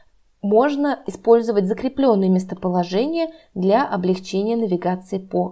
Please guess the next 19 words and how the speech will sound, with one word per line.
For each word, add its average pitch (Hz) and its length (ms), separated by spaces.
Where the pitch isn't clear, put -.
карте. 185 460
После 277 300
того, 226 420
как 190 320
вы 190 340
нажали 202 500
точку, 190 640
э, - 60
фотографии, 208 840
проверьте 240 480
точность 233 720
метр, 226 420
в - 20
метрах. 214 520
Это 220 200
то, 294 480
с - 60
какой 226 260
точностью, 269 800